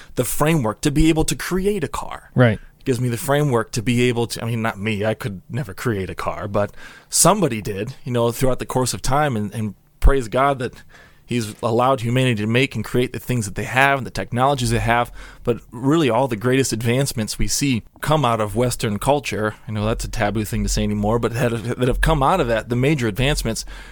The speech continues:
Speaker 1: really you, you see they're the results of a Christian worldview
Speaker 2: Right.
Speaker 1: that allow us to have what we have.
Speaker 2: Well, even s-, modern science, we've got to where we were because of men who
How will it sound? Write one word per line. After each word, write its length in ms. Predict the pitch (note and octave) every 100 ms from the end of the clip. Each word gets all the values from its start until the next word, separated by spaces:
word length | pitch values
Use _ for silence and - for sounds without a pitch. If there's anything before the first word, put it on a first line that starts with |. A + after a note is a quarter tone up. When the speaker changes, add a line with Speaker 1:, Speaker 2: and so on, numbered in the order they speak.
| -
Speaker 1:
really 300 | C#3 F3 G3+
you, 180 | D3 C#3+
you 140 | C#3 A#2+
see 240 | - D#3+
they're 200 | C3 B2+
the 120 | B2+ C3
results 480 | B2+ A2 B2 -
of 80 | A2
a 60 | A2
Christian 420 | - A#2+ - G#2+
worldview 640 | G#2 G2+ F#2 F#2 D#2+ -
Speaker 2:
Right. 220 | A2 G#2 - - -
Speaker 1:
that 80 | G#2
allow 220 | A2 G#2+
us 100 | -
to 100 | G2+
have 300 | G#2 G2 F#2+
what 100 | F2+
we 120 | F#2+
have. 360 | F#2+ D#2+ G2+ - - - - - - -
Speaker 2:
Well, 100 | D3
even 200 | F#3 D3
s-, 200 | - -
modern 380 | D#3+ E3 C3 B2+
science, 360 | F3 F3 A2+
we've 160 | C3 A#2+
got 280 | C#3+ F#3 -
to 100 | C3
where 160 | C3
we 100 | B2+
were 240 | A#2+ E3 C#3
because 300 | B2 C3 B2
of 100 | A#2+
men 260 | D3+ D#3+
who 320 | A#2+ A#2+ A#2